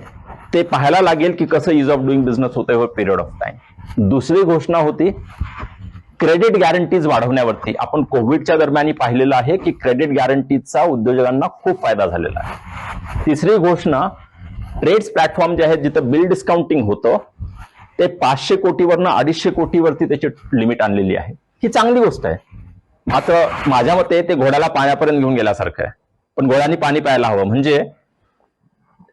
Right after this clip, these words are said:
ज्यांचे टर्नओव्हर पाचशे कोटी अगोदर तेच ट्रान्झॅक्ट जास्त करत नाहीयेत, तर हे अडीचशे कोटीचे कधी करतील, हे सुद्धा पाहायला हवं आपण. यासोबतच इतर ज्या घोषणा केल्या गेल्या, ज्यामध्ये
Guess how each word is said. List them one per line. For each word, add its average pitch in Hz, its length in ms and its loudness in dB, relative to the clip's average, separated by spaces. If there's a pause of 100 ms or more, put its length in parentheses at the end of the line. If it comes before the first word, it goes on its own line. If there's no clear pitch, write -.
(160)
ज्यांचे 143 280 2
टर्नओव्हर 180 420 4
पाचशे 196 360 0
कोटी 190 240 0
अगोदर 170 300 2
तेच 196 300 0
ट्रान्झॅक्ट 170 360 2
जास्त 151 280 2
करत 131 220 2
नाहीयेत, 95 260 0 (680)
तर 147 80 2
हे 175 60 2
अडीचशे 165 360 0
कोटीचे 160 340 0
कधी 156 220 2
करतील, 151 440 0
हे - 280 -2
सुद्धा 131 220 0
पाहायला 101 320 -2
हवं 87 220 -2
आपण. - 220 -10 (1160)
यासोबतच 151 880 0 (680)
इतर 175 380 2 (800)
ज्या 131 140 2
घोषणा 139 340 0
केल्या 151 280 2
गेल्या, 117 300 0 (580)
ज्यामध्ये 143 640 2